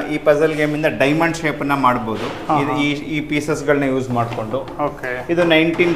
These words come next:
Speaker 1: ಪೀಸ್ ಪಜಲ್. So ನೀವು ಇದರಲ್ಲಿ ಹತ್ತೊಂಬತ್ತು ಈ ರೀತಿ ಕಟ್ಟಿಗೆ ಪೀಸ್‌ಗಳಿರುತ್ತೆ. ಇದನ್ನ ಜೋಡಿಸ್ತಾ,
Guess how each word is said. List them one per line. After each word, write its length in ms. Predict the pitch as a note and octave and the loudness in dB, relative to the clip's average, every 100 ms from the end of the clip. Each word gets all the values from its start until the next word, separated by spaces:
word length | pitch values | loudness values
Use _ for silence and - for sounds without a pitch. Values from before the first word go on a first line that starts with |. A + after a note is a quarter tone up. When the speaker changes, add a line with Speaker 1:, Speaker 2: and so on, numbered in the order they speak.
| - | 0
Speaker 1:
ಪೀಸ್ 600 | D#3 D3+ - - - - | -2 -2 -6 -12 -10 -4
ಪಜಲ್. 400 | B2+ A2+ C#3+ E3 - - - | -2 -2 -4 -6 -14 -18 -10
So 120 | E3+ E3 | -6 -2
ನೀವು 160 | E3 | 0
ಇದರಲ್ಲಿ 280 | D#3+ E3 E3 E3+ - D3 | 0 2 0 0 -4 -6
ಹತ್ತೊಂಬತ್ತು 560 | D3+ - F3+ F3+ F3 F#3 | -8 -2 -2 0 0 2
ಈ 140 | E3 | 2
ರೀತಿ 260 | D#3+ D#3+ E3 | 2 0 0
ಕಟ್ಟಿಗೆ 400 | E3 D3+ E3 E3 | 0 0 2 2
ಪೀಸ್‌ಗಳಿರುತ್ತೆ. 840 | E3 E3 E3 D#3+ C3+ A#2 B2+ B2+ C#3+ | 2 0 0 2 2 0 0 -2 -2
ಇದನ್ನ 160 | D3 | 0
ಜೋಡಿಸ್ತಾ, 440 | C3+ D3 D#3+ - | 2 2 2 2